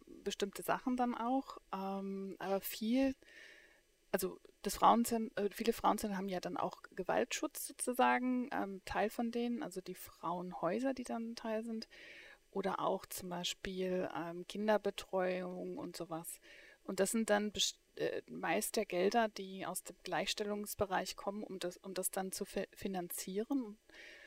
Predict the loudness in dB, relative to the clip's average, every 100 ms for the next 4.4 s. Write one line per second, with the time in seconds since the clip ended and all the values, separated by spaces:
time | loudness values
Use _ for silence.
0 | -20 -20 _ -8 -6 -4 -4 -4 -2 -2
1 | -2 -2 -4 -6 -8 _ -2 0 2 4
2 | 2 0 -4 -8 -6 -2 -2 -4 _ _
3 | _ -6 -4 -4 -2 -4 -4 -8 -10 0
4 | 2 2 0